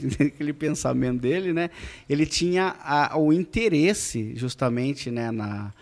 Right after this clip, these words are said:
na, nos ovnis, inclusive ele mandou, ele teve um projeto que ele, que ele mesmo, né, é, é, deu pra uma pessoa,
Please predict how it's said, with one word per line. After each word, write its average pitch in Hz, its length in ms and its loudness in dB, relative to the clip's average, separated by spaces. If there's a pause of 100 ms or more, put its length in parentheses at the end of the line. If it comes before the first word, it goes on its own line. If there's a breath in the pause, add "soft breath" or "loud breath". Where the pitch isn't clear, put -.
(280 soft breath)
na, 104 300 -6
nos 117 260 0
ovnis, 135 500 2
inclusive 135 400 -2
ele 160 140 -2
mandou, 185 320 -4
ele 165 60 0
teve 147 200 -2
um 147 80 0
projeto 139 680 -2
que - 160 -10
ele, 117 300 -6 (240)
que - 80 -4
ele 110 260 0 (360 loud breath)
mesmo, 120 520 -2
né, 113 260 -4 (160)
é, 101 440 -8 (920)
é, 104 680 -2 (340 loud breath)
deu 131 240 6
pra 143 120 4
uma 127 140 4
pessoa, 117 640 2